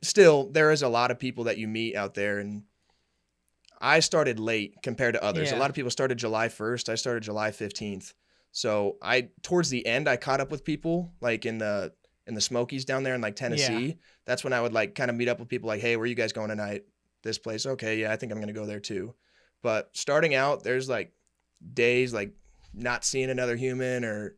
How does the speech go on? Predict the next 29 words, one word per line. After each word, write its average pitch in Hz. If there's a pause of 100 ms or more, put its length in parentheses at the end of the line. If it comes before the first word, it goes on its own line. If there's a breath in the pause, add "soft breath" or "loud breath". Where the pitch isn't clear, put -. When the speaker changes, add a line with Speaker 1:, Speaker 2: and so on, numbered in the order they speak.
(120)
Speaker 2:
Yeah. 147
Speaker 1:
just -
seeing, 123
like, 107
another 117
day 107
hiker 110
and 110
stuff. 113
And 107
you 156
can 117
mingle 117
with 101
some 110
people, 104
but 107
a 104
lot 120
of 117
the 113
time 104
you're 104
just 101 (440)
alone. 104
Speaker 2:
Do 170
most 208
people 262
know, 156